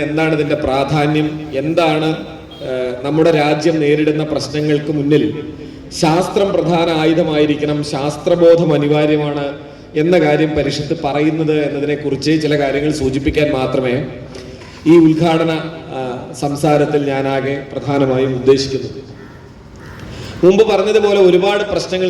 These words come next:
നമുക്ക് ചുറ്റുമുണ്ടെങ്കിലും നമ്മൾ പലപ്പോഴും നമ്മുടെ പ്രശ്നങ്ങളെയൊക്കെ കാണാറുള്ളത് ഏത് പ്രശ്നത്തിനും അപ്പം തന്നെയുള്ള ഒരു ഇൻസ്റ്റന്റ് ചികിത്സ വേണം എന്ന അഭിപ്രായമുള്ള ആൾക്കാരാണ് നമ്മൾ. അങ്ങനെയാണല്ലോ,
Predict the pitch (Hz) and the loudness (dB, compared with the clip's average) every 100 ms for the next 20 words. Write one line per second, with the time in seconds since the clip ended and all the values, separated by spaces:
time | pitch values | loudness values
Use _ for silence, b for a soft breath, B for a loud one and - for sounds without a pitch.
0 | 170 165 170 170 156 170 147 139 147 139 | 0 2 2 2 2 0 0 0 2 2
1 | 120 - - - - B B B B B | 0 -2 -10 -14 -18 B B B B B
2 | B - - - 170 196 220 202 - 208 | B -20 -20 -2 0 2 2 0 0 -2
3 | 208 196 190 202 180 - 180 190 175 180 | -2 -2 -2 -2 -2 0 -2 -2 -2 -2
4 | 170 156 160 156 147 147 165 - - - | -2 -2 -2 0 0 0 0 -4 -8 -12
5 | - - 143 175 202 190 175 202 175 175 | -18 -6 2 4 4 4 2 0 -2 -2
6 | 185 214 - - 147 151 196 196 185 175 | -2 -6 -10 -10 -10 -6 -4 0 2 4
7 | 156 165 160 160 160 160 156 156 185 185 | 4 2 2 2 2 0 -4 -2 -2 0
8 | 180 160 151 151 160 143 139 - - 156 | 0 0 -2 0 0 2 0 -4 -10 -4
9 | 151 160 147 156 160 156 147 143 151 143 | 0 2 2 4 2 4 2 0 0 0
10 | 143 131 123 123 - - - - 151 160 | 0 -2 -4 -6 -14 -16 -16 -8 -2 0
11 | 156 143 | 2 0